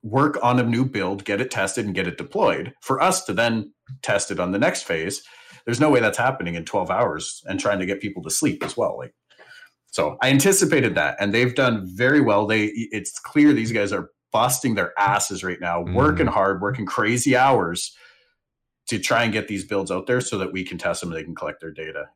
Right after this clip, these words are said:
Speaker 1: And this is
Speaker 2: Absolutely.
Speaker 1: only the ear-, early alpha, so that's huge. Um, I'll touch base on Castle Sieges first because that's kind of follows suit with the testing.
Speaker 2: Yeah.
Speaker 1: I haven't got to play in it.
Speaker 2: No,
Speaker 1: Unfortunately, I, I work at four P M 'cause I, I,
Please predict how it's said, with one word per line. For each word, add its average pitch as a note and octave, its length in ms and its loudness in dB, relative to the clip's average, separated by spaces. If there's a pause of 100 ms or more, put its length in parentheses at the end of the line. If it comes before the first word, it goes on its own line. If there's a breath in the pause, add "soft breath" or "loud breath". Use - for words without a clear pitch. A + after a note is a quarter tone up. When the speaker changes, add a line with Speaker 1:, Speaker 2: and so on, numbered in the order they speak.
Speaker 1:
And E2+ 180 -4
this G2 120 2
is G2 140 -2
Speaker 2:
Absolutely. F2 200 0
Speaker 1:
only - 20 -2
the - 160 -8
ear-, F2 220 -2 (120)
early G2 360 4
alpha, A#2+ 420 2
so E2+ 220 -2
that's - 220 -2
huge. - 440 -6 (320 soft breath)
Um, F#2+ 560 4 (880)
I'll B2+ 120 2
touch D3+ 180 2
base D3+ 160 4
on C3 160 4
Castle G2 320 0
Sieges F2 320 -2
first - 500 -4
because E2 400 -4
that's - 520 -6 (600)
kind E2+ 160 -8
of D#2+ 80 -6
follows E2 320 -2
suit F2+ 140 -4
with - 80 -18
the F#2 80 -12
testing. F2 340 -2 (200 loud breath)
Speaker 2:
Yeah. E2+ 80 -2
Speaker 1:
I - 20 4
haven't G#2 140 0
got F#2 120 0
to - 60 -14
play E2+ 160 -4
in D2 80 -6
it. - 80 -16 (840)
Speaker 2:
No, E2+ 260 -14
Speaker 1:
Unfortunately, B2 540 2 (140)
I, D3 240 -4
I F#3 120 4
work G3 200 4
at G#3 100 2
four G3 240 4
P D3+ 140 4
M C3 160 2
'cause D#3 160 0
I, C#3 200 2 (100)
I, D#3+ 220 4